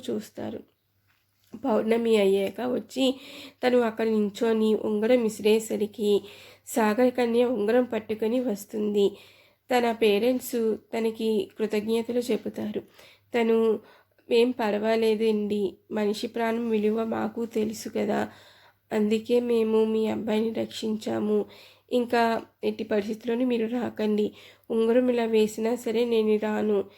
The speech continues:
మాకు అపాయము ఎక్కువగా ఉంది, నేను వెళ్ళిపోతున్నాను" అని చెప్పేసి సాగర కన్య మళ్ళీ సముద్రంలోకి వెళ్ళిపోతుంది.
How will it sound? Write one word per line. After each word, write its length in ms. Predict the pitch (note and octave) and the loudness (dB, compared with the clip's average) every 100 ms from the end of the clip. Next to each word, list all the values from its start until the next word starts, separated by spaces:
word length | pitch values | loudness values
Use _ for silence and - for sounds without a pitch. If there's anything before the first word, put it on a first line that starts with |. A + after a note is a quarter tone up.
| - _ - | -20 _ -10
మాకు 280 | A3+ A3+ A3+ | -6 -4 -2
అపాయము 680 | G#3+ A#3 A3+ A#3+ A#3 A3 - _ - | -4 0 2 2 2 0 -2 _ -8
ఎక్కువగా 500 | A3+ A3 A3+ A3+ A#3+ | -8 -4 -2 0 0
ఉంది, 540 | A3+ G#3+ G#3+ G#3+ G#3 - | 2 0 0 0 -4 -4
నేను 320 | G#3+ G#3+ G#3+ A3 | -2 0 2 2
వెళ్ళిపోతున్నాను" 840 | G3+ G#3 A3+ A3+ A3+ A3 A3 A3 | 2 0 -2 -4 -4 -2 -2 -2
అని 100 | A3 | -4
చెప్పేసి 720 | G#3+ G3+ - G#3+ G#3+ A3 G#3+ G#3 - - - _ - | -4 -8 -4 -4 -2 -2 -2 -2 -10 -20 -20 _ -12
సాగర 460 | - G#3+ G#3 A#3+ | -2 0 2 2
కన్య 520 | A#3+ A#3+ A3 A3+ G#3+ G#3 | 0 -2 0 2 2 0
మళ్ళీ 260 | G#3+ A3 | -2 -2
సముద్రంలోకి 720 | B3 A#3 G#3 G#3 A3 A3 B3 | -2 -4 -2 -2 0 0 0
వెళ్ళిపోతుంది. 680 | A#3+ G#3 A3 G#3+ G#3 A3 G#3+ | -4 -4 -8 -8 -4 -4 -4